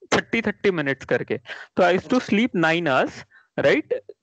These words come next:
उसके बाद भी we have fifteen hours, fifteen hours में से तीन घंटे time pass और कर लिया, खाना and all,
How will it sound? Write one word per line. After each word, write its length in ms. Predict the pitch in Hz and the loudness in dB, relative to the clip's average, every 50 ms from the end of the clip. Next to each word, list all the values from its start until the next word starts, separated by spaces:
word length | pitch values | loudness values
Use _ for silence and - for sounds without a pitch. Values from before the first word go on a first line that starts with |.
| _ _ - | _ _ -4
उसके 320 | - - - - - 302 311 | -4 -4 -4 -2 0 0 2
बाद 280 | 226 208 202 208 196 | 2 4 2 2 2
भी 160 | 202 214 254 262 | 0 -4 -2 0
we 220 | 233 226 240 269 | 2 2 2 2
have 80 | 277 - | 0 -2
fifteen 340 | 226 202 - - 208 208 | -4 -6 -4 -4 -4 -2
hours, 260 | 190 139 117 110 - - | 0 0 -2 -4 -6 -4
fifteen 340 | - 165 - - - 254 | -6 -6 -4 -4 -4 -2
hours 200 | 262 254 240 226 | 0 0 0 0
में 140 | 226 233 233 | -2 -4 -4
से 100 | 233 285 - - | -4 -4 -4 -2
तीन 200 | - 220 220 226 | -2 0 0 0
घंटे 260 | 233 240 220 226 - | 0 -2 0 0 0
time 260 | 240 - 190 180 185 190 | 0 0 -2 -4 -4 0
pass 220 | 226 226 226 220 | 0 0 0 2
और 200 | 196 185 196 208 | 2 2 2 0
कर 180 | - 208 180 170 | 0 -2 -2 0
लिया, 220 | 170 175 190 202 | 0 2 2 0
खाना 480 | - - 185 156 151 156 170 175 175 175 | 0 0 0 0 0 0 -2 -2 -2 -2
and 80 | 175 | -2
all, 240 | 160 143 147 214 311 | -2 -2 -2 -2 -4